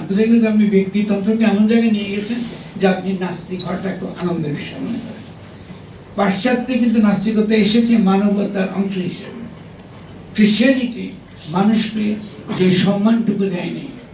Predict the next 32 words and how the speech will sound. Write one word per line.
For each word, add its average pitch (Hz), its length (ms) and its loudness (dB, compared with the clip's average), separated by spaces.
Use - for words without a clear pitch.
ইসলামে 214 400 4
মানুষকে 202 420 2
খলিফা 196 360 2
আকারে 202 280 -2
স্বীকৃতি 185 420 2
দেওয়া - 180 -10
হয়েছে। - 240 -14
ক্রিশ্চিয়ানিটি 233 640 4
মানুষ 208 200 0
মাত্র - 200 -8
কিন্তু 175 180 -6
পাপী। - 260 -2
আমি 185 140 2
জানি 190 180 4
না 196 80 -2
আপনি 185 160 -8
এটা 185 180 -6
জানেন 180 240 -8
কিনা, 170 160 -10
কম্পিটিটিভ 196 480 2
থিওলজি 180 300 2
কাজে 180 220 2
লাগছে - 220 -2
কিনা 180 200 2
আমাদের 170 240 -4
বলতে 143 200 -6
পারবো - 240 -8
না। - 40 -12
ক্রিশ্চিয়ানিটির 208 480 2
বিরুদ্ধে 202 260 2
আমার 214 140 2
কিছু 196 120 2